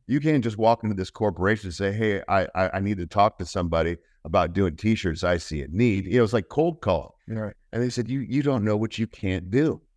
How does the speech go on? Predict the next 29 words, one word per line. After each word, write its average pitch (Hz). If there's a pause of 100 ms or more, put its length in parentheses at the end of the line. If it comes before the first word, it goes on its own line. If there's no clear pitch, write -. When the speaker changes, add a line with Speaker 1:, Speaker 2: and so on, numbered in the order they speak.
Speaker 2:
Yeah. 95
Speaker 1:
And 104
they 98
go, 95 (220)
and 110
that 123
has 101
been, 90
uh, 82
brilliant. 127 (640)
And 107
in 104
my 123 (160)
career 98 (100)
since 156
then, 85
after 87
I 82
gave 95
up 87
the 78
silk -
screening, 80
uh, 71
business, 71
and 117
I 147
ended 117
up, 85